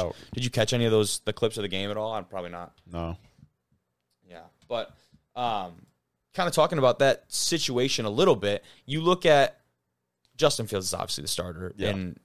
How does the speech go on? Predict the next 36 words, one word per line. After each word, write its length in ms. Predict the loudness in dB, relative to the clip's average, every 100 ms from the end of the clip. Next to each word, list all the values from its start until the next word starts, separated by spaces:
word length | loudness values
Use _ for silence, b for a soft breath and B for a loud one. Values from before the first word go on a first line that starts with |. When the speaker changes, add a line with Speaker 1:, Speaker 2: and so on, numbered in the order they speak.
| _
Speaker 2:
in 240 | -6 -4 -6
Chicago, 640 | -4 2 4 6 4 2
and 220 | 0 -4
people 260 | -4 -2 0
are 140 | 0
very 720 | -4 -4 2 4 6 6 4
high 220 | 2 0 -2
on 80 | -4
him 160 | -6
right 160 | -6 -4
now. 260 | -4 -4 -2
But, 300 | 2 2 B B B 0
um, 280 | 4 4 2
as 140 | 0
far 140 | 2
as 80 | 2
the 100 | 4
other 140 | 2 2
quarterbacks 440 | 0 2 2 2
in 80 | -2
that 140 | -2
room, 300 | 0 0 0
Gavin, 400 | 0 0 -2 -6
you've 180 | -6 0
got 300 | 4 4 b b -6
P 160 | -2
J 160 | 4 6
Walker, 500 | 6 4 2 -4 -8 _ -4
comes 220 | 2 4
out 140 | 4
of 80 | 4
Temple, 380 | 0 0 0 2
who 100 | 0
is 120 | 0
a 60 | -2
stud, 460 | 4 6 6 2